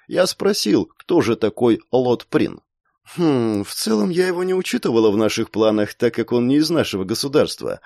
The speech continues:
а родом из Дангола. Поэтому я и не удивлена, что он победил. Всё же его родина считается сильнейшей с точки зрения силы каждого конкретного мага. Если бы ещё они постоянно не участвовали в распрях друг с другом,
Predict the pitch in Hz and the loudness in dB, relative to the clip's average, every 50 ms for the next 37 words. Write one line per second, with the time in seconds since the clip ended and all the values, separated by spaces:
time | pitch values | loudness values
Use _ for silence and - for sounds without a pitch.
0 | - - - 101 110 117 113 107 117 113 113 113 101 87 127 135 151 151 143 110 | -10 -2 0 2 4 4 4 2 2 0 0 0 0 0 0 0 0 2 0 0
1 | 73 57 - - - _ _ _ - - - - - - 175 156 156 147 147 143 | 0 -2 -6 -10 -14 _ _ _ -8 -4 -2 0 0 0 0 0 0 2 4 4
2 | 139 135 117 117 131 135 120 104 110 131 123 131 143 160 180 196 - - - 90 | 4 4 2 2 2 2 0 0 0 0 0 0 0 0 -2 -4 -6 -4 -4 -4
3 | 85 85 - 110 101 95 95 - - 57 - - _ _ _ _ - - - 123 | -4 -2 -2 -2 -2 -2 -6 -8 -10 -14 -16 -18 _ _ _ _ -10 -4 -2 0
4 | - - 143 147 147 143 110 117 151 139 110 117 131 120 127 120 113 107 - - | 0 0 0 0 0 2 4 4 4 4 4 2 2 2 0 0 0 -2 -2 -4
5 | 113 - 113 117 120 120 - - 123 113 - - - - - 143 135 113 120 147 | 0 2 4 4 4 2 0 -2 -2 -2 -2 -6 -8 -2 0 2 2 4 4 2
6 | 170 - - 151 110 - - 107 92 - - 110 101 90 98 107 104 98 98 101 | 2 0 -2 -6 -4 -2 -4 -4 -4 -2 -4 -4 -2 0 0 0 0 0 0 -2
7 | - - 107 117 120 117 107 - - 95 87 92 82 107 107 107 - 123 113 113 | -2 -4 -4 -2 0 -2 -2 0 0 -2 -2 0 0 0 0 0 0 -2 -2 -2
8 | - 127 120 - 151 139 147 170 196 208 175 85 73 - - _ _ _ _ _ | -2 -2 -2 0 0 0 0 0 -2 -2 -4 -6 -8 -10 -12 _ _ _ _ _
9 | _ - - - - - - - 123 107 117 120 117 107 - - 120 123 117 123 | _ -12 -8 -6 -6 -6 -2 -2 -2 0 0 -2 -2 -2 -2 0 2 2 2 2
10 | 123 113 - - - _ - - - - - 127 123 127 127 127 117 120 120 117 | 0 0 -2 -6 -14 _ -4 -4 -4 0 0 2 2 4 2 2 2 2 0 0
11 | 107 - 131 131 123 - 117 117 117 113 117 110 - - - 127 123 135 156 180 | 0 0 0 0 0 -2 0 0 2 2 2 0 -2 -4 -6 -2 2 4 4 2
12 | 190 - - - 101 104 98 117 107 113 95 85 110 120 117 107 113 110 117 | 2 0 -4 -2 -2 0 0 0 0 0 0 0 0 0 2 2 2 0 -2